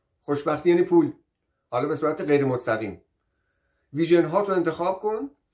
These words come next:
ویژن ها چیه؟ فقط ماشین، خونه است، تفریح، پوله. وقتی که مفاهیم سطح پایین تولید می‌کنیم، وقتی مفاهیم، فقط مفاهیم ظاهری، فقط مفاهیم توهین‌آمیز، فقط مفاهیم طنز،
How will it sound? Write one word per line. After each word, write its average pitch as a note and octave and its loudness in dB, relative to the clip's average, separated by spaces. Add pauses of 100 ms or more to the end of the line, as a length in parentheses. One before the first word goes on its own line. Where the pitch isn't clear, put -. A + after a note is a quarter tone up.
(160)
ویژن E3 2
ها F#3+ 0
چیه؟ G#3 -2
فقط F3 0
ماشین، E3+ 0
خونه C3+ -4
است، E3 -4
تفریح، D3+ -4 (360)
پوله. B2 0 (540)
وقتی D#3 -6
که E3 0
مفاهیم E3 -2
سطح F3+ -6
پایین F#3 -6
تولید E3+ 0
می‌کنیم، G2+ -12 (1160)
وقتی D3 0
مفاهیم، D#3+ -2
فقط D#3+ -6
مفاهیم F3 0
ظاهری، C#3 0
فقط C3 -4
مفاهیم C3+ -4
توهین‌آمیز، B2 -6
فقط A#2+ -2
مفاهیم A#2+ -6
طنز، A#2+ -4